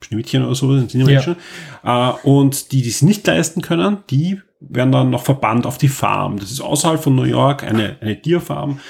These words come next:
Speaker 1: Da müssen alle Märchenfiguren wohnen, die sich's nicht leisten konnten. Also die, die kleinen Schweinchen und diverse andere Dinge, ja.
Speaker 2: <laughs> Ja.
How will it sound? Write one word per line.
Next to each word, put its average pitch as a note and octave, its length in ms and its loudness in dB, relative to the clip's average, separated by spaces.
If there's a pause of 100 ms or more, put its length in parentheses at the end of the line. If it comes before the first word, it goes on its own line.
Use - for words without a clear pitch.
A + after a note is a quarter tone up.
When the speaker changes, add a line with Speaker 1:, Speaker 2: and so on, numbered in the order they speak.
(100)
Speaker 1:
Da B2 80 0
müssen C3+ 260 4
alle C3 220 4
Märchenfiguren C3 720 2
wohnen, B2 400 -2 (360)
die B2 80 -2
sich's C3 200 -6
nicht D3 220 2
leisten A#2 360 0
konnten. A#2 380 -4
Also - 180 -14
die, - 260 -18
die - 80 -20
kleinen - 280 -16
Schweinchen A2 680 -4
und - 360 -16 (120)
diverse C#3+ 300 4
andere B2 240 2
Dinge, F#2+ 280 -6
ja. D#3 200 -6
Speaker 2:
<laughs> - 40 -10
Ja. B2+ 220 2